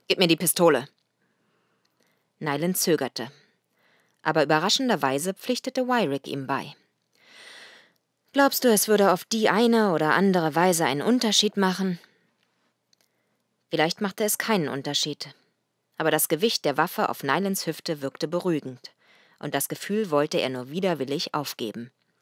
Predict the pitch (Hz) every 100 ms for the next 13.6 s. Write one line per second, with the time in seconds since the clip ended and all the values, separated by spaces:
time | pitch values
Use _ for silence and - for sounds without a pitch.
0 | _ _ _ _ _ _ _ _ _ -
1 | 151 180 254 196 165 190 202 202 151 160
2 | 165 147 143 147 156 131 - 160 170 160
3 | 156 156 - 127 - 208 220 214 - -
4 | 143 165 151 123 127 127 135 208 - 185
5 | 165 165 - 147 131 131 - 151 160 165
6 | 160 160 - - 147 - 214 262 262 160
7 | 139 123 117 - 160 196 - - 127 131
8 | - 170 196 175 147 185 180 135 131 131
9 | 139 - 151 185 - 160 139 92 - -
10 | _ - 160 151 190 247 170 151 - 254
11 | - 170 156 135 139 - - 196 - 196
12 | 208 208 - 135 - 190 226 - - 156
13 | 139 123 127 135 156 -